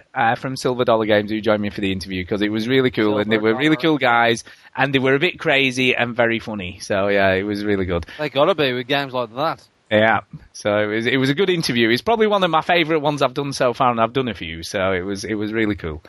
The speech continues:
Speaker 2: I've done a few because I'm, you know,
Speaker 1: I'm so popular. And
Speaker 2: And also, me and Duke could be asked. <laughs>
Speaker 1: And actually, he said, he did say he'd listened to the show, you know, to see what we were like, and
Speaker 2: Funny.
Speaker 1: thought, I thought we were funny, so that was good.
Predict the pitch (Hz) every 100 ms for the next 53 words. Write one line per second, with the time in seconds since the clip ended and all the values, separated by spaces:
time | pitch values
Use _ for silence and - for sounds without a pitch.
0 | - 202 - 226 220 - 147 135 151 156
1 | 139 147 147 147 151 151 131 113 123 131
2 | 135 147 147 156 156 151 165 165 170 -
3 | 208 175 147 165 _ - - - 147 165
4 | 190 185 185 180 143 143 - 135 127 -
5 | - 139 127 127 127 - 123 113 107 107
6 | - - - 214 269 311 - 180 156 160
7 | 190 185 196 240 - 233 214 151 143 143
8 | 165 170 156 160 147 147 143 110 120 123
9 | 110 123 - 127 123 117 113 113 113 110
10 | 120 117 143 127 _ _ - 180 254 285
11 | 277 277 392 427 403 - - 147 151 185
12 | 233 302